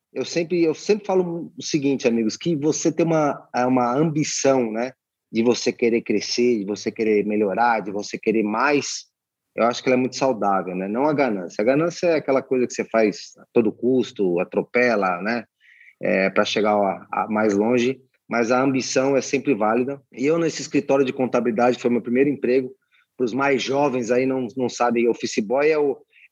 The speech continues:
é o antigo motoboy. Era aquele camarada que pegava os documentos e saía nas empresas de ônibus, metrô, levando documento em outras empresas.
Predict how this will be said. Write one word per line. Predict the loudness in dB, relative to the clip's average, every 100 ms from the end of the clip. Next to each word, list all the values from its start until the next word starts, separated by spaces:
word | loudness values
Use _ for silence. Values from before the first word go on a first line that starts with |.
| -4
é | 0
o | 2 0 -2 -4
antigo | -6 0 0 2 0
motoboy. | 0 0 0 0 -2 -8 _ _ _ _ _ -6
Era | -2 0
aquele | 2 0
camarada | 2 2 2 2 2 2
que | -4
pegava | -2 2 2 2
os | 0
documentos | 0 0 0 0 0 0 -2
e | 0
saía | 0 2 0
nas | 0 -2
empresas | -2 0 0 0
de | 0
ônibus, | 0 0 -2
metrô, | -2 -4 -2 -2 -2 -6 _ -6
levando | -2 0 0 2
documento | 0 0 -2 0 0 2 2 2 0
em | 0 2 2
outras | 2 2 2
empresas. | 0 0 -2 -2 -6 -18